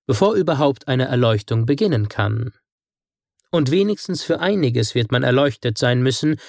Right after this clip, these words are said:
wenn der Anfang mit der Einweihung gemacht werden soll. In der Beschreibung aber müssen, der Einfachheit wegen, die drei Stufen hintereinander folgen.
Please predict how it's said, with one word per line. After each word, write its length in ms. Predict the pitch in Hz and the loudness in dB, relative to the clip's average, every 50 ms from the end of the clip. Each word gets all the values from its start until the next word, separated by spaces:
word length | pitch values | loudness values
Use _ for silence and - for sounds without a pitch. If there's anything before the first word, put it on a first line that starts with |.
| - - - - _ - | -20 -20 -20 -20 _ -2
wenn 260 | 135 - 160 180 190 | 0 0 2 2 0
der 160 | 180 185 - | 0 0 0
Anfang 520 | 135 135 139 147 - - - 160 170 165 151 | 0 -2 -2 -2 -2 -4 -4 -4 -2 -2 -2
mit 160 | 147 120 - | -2 -2 -2
der 100 | 131 135 | -2 -2
Einweihung 600 | 131 123 127 127 123 120 120 113 120 120 117 120 | 0 0 0 2 2 2 2 2 2 2 0 0
gemacht 420 | 120 139 156 185 175 - - - - | 0 0 0 0 -2 -4 -6 -6 -4
werden 300 | 113 101 101 101 101 101 | -2 0 0 0 0 0
soll. 480 | - 101 98 101 107 110 117 120 117 _ _ _ _ _ _ _ _ _ _ _ _ _ _ _ _ _ _ _ _ _ _ _ _ _ _ _ | 0 0 0 0 -2 -4 -4 -6 -10 _ _ _ _ _ _ _ _ _ _ _ _ _ _ _ _ _ _ _ _ _ _ _ _ _ _ _
In 120 | - 156 160 | -2 0 2
der 120 | 180 175 | 2 2
Beschreibung 560 | 160 156 - - - 214 214 185 147 139 135 | 0 -2 -2 -2 -2 0 0 0 0 -2 -2
aber 180 | 139 127 135 127 | 0 0 0 2
müssen, 380 | 127 131 127 - - 147 151 156 - - - _ _ _ _ - | 2 0 0 0 0 0 0 0 -2 -8 -20 _ _ _ _ -4
der 140 | 123 127 | -2 -2
Einfachheit 600 | - 180 190 143 - - 113 104 - 113 110 110 | 0 -2 -2 -2 -2 -2 -2 -2 -2 -2 -2 0
wegen, 460 | 120 120 113 113 107 117 123 147 151 - - - _ _ _ _ - | 0 2 2 2 0 0 -2 -2 -4 -6 -10 -18 _ _ _ _ -2
die 80 | 135 120 | -2 0
drei 220 | 143 160 185 190 | 2 2 2 0
Stufen 540 | - - - - 135 123 113 - 135 139 147 | 0 -2 0 2 2 2 0 0 0 0 0
hintereinander 840 | 117 104 117 104 104 - 113 - - 160 175 160 131 110 107 98 | 0 0 0 2 2 2 0 0 2 2 2 2 2 0 0 -2
folgen. 680 | - - - 101 101 101 - 110 110 - 120 131 135 | -2 -2 0 0 0 0 -2 -4 -4 -4 -6 -8 -10